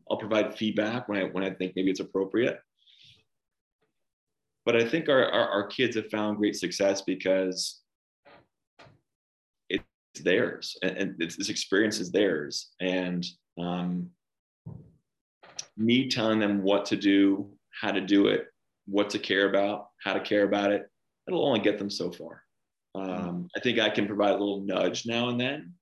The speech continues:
Speaker 1: a little encouragement here and there. But, um, when they decide they wanna be really good,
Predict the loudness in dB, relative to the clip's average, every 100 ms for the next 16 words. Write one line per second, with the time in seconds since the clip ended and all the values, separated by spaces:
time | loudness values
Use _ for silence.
0 | _ -4 -4 -4 0 2 2 -2 -4 -2
1 | 0 0 0 0 -2 -6 -12 -20 -20 -20
2 | _ _ 0 2 2 0 0 -2 -4 -10
3 | _ 0 2 2 4 4 2 2 0 -2
4 | -2 -4 -4 -10 _ _ -10 -10 -6 -2
5 | 0 4 4 6 4 2 0 0 -6